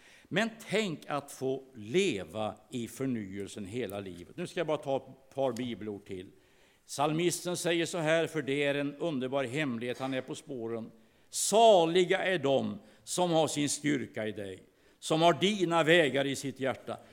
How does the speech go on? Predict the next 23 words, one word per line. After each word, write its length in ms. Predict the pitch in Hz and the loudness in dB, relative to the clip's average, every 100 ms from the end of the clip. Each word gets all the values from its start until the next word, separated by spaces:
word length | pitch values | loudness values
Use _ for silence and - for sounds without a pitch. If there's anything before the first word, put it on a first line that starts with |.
| - | -4
När 440 | 165 247 269 277 | 2 4 6 4
de 280 | 214 240 233 | 4 2 2
vandrar 600 | 208 262 214 135 139 160 | 2 0 0 -2 0 0
genom 380 | 151 151 156 156 | 2 2 2 -2
Tåredalen 1160 | - - 226 175 127 127 117 131 143 156 135 - - - | -4 0 2 4 4 0 2 2 2 2 -2 -4 -12 -14
gör 460 | 110 139 175 196 | 0 6 6 6
de 340 | 160 160 165 147 | 4 4 4 2
den 280 | 160 165 | 2 2
rik 400 | 135 147 147 143 | 0 0 -2 -4
på 100 | - | -4
källor, 600 | 143 - 160 107 120 110 - - - _ | -2 0 -2 -2 -4 -6 -8 -18 -20 _
och 340 | - 185 127 - | 4 6 4 4
höstregnet 1120 | 247 208 - - 143 135 165 175 180 175 - | 6 6 4 -2 -4 2 2 2 0 -4 -6
täcker 520 | - 165 - - 170 | -2 0 -2 -6 -4
den 380 | 143 143 135 120 - - - | 0 2 2 0 -6 -16 -6
med 240 | 135 143 | 0 2
välsignelser. 840 | 139 135 - 143 120 117 107 123 101 - - | 2 -2 -2 -2 -2 -4 -4 -6 -6 -12 -10
De 500 | 120 214 262 269 185 | 4 6 8 4 2
går 380 | 180 233 233 220 | 4 6 4 0
från 480 | - 180 196 202 | 0 2 4 2
kraft 560 | 190 - 156 165 - - - _ _ _ | -4 -2 2 2 0 -10 -20 _ _ _
till 440 | - 143 147 147 135 | -2 2 2 0 -4
kraft, 380 | 131 131 - | 0 2 0